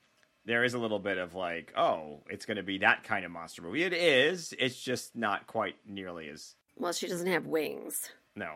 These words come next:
Speaker 1: she just got a mask and two gloves.
Speaker 2: <laughs> And we know it's her 'cause she's wearing, like, a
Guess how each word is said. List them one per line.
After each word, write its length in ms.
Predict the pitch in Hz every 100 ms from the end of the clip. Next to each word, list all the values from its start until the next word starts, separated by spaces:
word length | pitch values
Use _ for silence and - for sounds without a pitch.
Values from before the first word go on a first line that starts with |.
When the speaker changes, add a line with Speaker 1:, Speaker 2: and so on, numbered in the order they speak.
| - -
Speaker 1:
she 160 | 110
just 160 | 104 -
got 100 | 110
a 60 |
mask 340 | 98 92 104 -
and 100 | 101
two 120 | 107
gloves. 420 | 104 135 - - _ _ 202
Speaker 2:
<laughs> 140 | 180
And 1900 | 247 277 - 262 - 226 196 - 190 190 - 180 - 180 196 - - - -
we 160 | 220 226
know 100 | 254
it's 140 | 240
her 100 | 226
'cause 140 | 214 175
she's 180 | 185
wearing, 220 | 180 190 180
like, 140 |
a 100 | 165